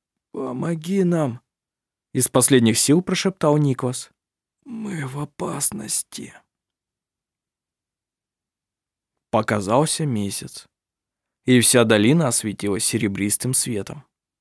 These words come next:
Но они уже ничего не видели. Перед глазами нее поплыло.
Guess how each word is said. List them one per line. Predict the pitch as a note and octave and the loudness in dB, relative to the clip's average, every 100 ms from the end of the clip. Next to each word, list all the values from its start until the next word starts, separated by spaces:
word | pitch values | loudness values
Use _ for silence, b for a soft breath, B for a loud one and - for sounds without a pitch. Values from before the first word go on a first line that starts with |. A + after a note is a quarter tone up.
| _ _ _ _ _ _ _ _ | _ _ _ _ _ _ _ _
Но | B2+ D3+ | -2 2
они | F3 G3+ | 6 6
уже | A3 F3 F3+ | 6 6 6
ничего | F3 - C3+ A2 | 4 2 0 2
не | A2 A2 | 0 0
видели. | G2+ F#2 C2+ - - _ _ _ _ _ _ _ _ | -2 -4 -8 -10 -16 _ _ _ _ _ _ _ _
Перед | - A#2 A2 | 2 2 4
глазами | A2+ G#2 A2+ D3 D3 | 4 4 4 4 4
нее | A2 F#2 D#2 - _ _ _ | 2 0 -4 -8 _ _ _
поплыло. | A#2+ - G#2 G2+ F2 - | -6 -4 -2 0 0 -4